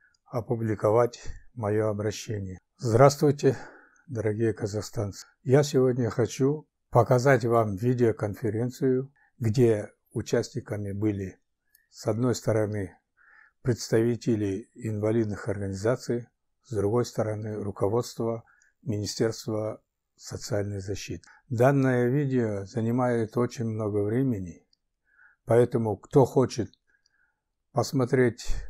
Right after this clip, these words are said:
видеоконференцию полностью, прошу пройтись по видеоконференции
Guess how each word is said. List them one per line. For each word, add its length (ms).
видеоконференцию 1120
полностью, 580
прошу 720
пройтись 1000
по 200
видеоконференции 1200